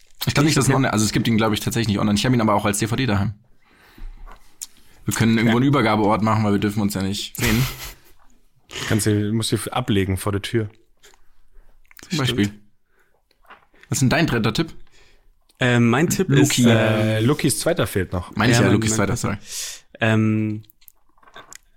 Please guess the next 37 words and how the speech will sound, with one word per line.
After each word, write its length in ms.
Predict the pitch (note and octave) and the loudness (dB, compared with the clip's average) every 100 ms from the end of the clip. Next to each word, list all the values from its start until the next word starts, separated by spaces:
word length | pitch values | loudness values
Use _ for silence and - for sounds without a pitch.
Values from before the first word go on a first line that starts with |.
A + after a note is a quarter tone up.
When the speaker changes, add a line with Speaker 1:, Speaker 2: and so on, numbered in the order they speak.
| - | -2
Speaker 2:
ein 160 | A2+ | -2
Film, 340 | - - C#3+ E3+ | -2 2 2 4
den 140 | C#3+ | 2
ich 120 | B2 | 2
mir, 180 | C3 A#2+ | 2 2
äh, 560 | A2+ A2 - - A2+ A2 | 2 0 -2 -2 -2 -2
lustigerweise 500 | A2+ - C3+ A2+ G#2+ | -4 -2 0 0 -2
heute 260 | E3+ C#4+ - | -2 -4 -4
angeguckt 400 | G2 - F#2 - | -4 -4 -6 -4
hab. 260 | - _ _ _ _ _ - | -8 _ _ _ _ _ -2
Mal 240 | G2+ G2+ | 2 2
wieder, 360 | D3 D3 A2+ E3 | 2 2 2 0
der 180 | E3 - | -6 -8
ist 120 | G#2 | -2
mir 100 | A2+ | 0
wieder 120 | G#2 G2+ | 0 0
in 80 | - | -2
den 100 | - | -4
Kopf 260 | - - | -6 -6
gekommen. 380 | A2+ - G2+ C#3 - | -12 -4 -2 -2 -6
Und 200 | - G#2+ | -4 -4
zwar, 560 | - G#2 G2+ C#3+ F3 - | -2 0 2 2 0 0
ähm, 340 | A2 A2 A2+ - - - - - _ - - | 0 0 -2 -8 -20 -20 -20 -20 _ -14 -2
Beyond 340 | A#2+ C3 F3+ | 2 4 2
the 60 | D#3 | 0
Glory 440 | A#2 A#2+ E3 B2+ A#2 | 0 2 2 2 2
heißt 360 | A2 G#2+ - | 2 0 -2
die 240 | A2 G#2 G#2+ | 0 2 2
Reihe. 440 | G2+ G2 B2 G3+ - _ - - - - - | 0 0 0 -2 -10 _ -20 -20 -20 -20 -20
Und 280 | - - A#2 | -10 0 2
es 120 | G#2+ - | 2 -2
ist 200 | - A#2+ | -6 0
ein 380 | A2+ A2 A2 G#2 | 2 2 2 0
Film 260 | - C3+ | 0 2
über 100 | C#3 | 4
Mike 280 | A#2+ D3 - | 2 0 -4
Tyson. 520 | - D#3 F3+ - F#2+ | -4 0 0 -2 -4